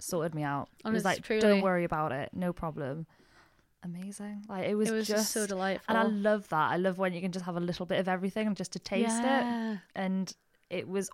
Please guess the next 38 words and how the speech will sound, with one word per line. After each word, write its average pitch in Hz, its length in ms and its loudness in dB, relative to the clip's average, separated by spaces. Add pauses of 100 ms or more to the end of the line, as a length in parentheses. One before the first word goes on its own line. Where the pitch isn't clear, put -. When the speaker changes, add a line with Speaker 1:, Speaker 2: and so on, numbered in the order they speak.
(140)
Speaker 1:
all 226 380 6
delicious. 185 800 0
Speaker 2:
It 220 140 -2
really 214 300 -2
was. 190 260 0
Speaker 1:
And 202 100 4
Speaker 2:
Like, - 20 4
I - 20 4
Speaker 1:
if 247 60 6 (100)
Speaker 2:
had - 20 -20
fish - 320 -4
curry 277 300 0
for - 160 -8
the 302 80 0
first 302 320 -2
time 285 180 -2
ever. 302 400 0
Speaker 1:
Oh, 165 160 -12 (100)
fish 202 220 -12
Speaker 2:
What 233 120 6
a - 20 6
Speaker 1:
curry. 220 100 4
Speaker 2:
revelation. 208 680 2
Lovely. 294 420 -2 (240)
Speaker 1:
Honestly. 147 560 -10
Speaker 2:
<laughs> 220 40 -4 (1000)
Speaker 1:
We 180 80 -4
can't 170 280 -4
stress - 220 -8
enough. 139 380 -8
Speaker 2:
We 247 60 0
truly 226 280 -4
can't, 185 340 -2
honestly. 196 420 -2
It 208 200 -8
just 214 200 -4
Speaker 1:
It's - 200 -14
Speaker 2:
ended 214 540 2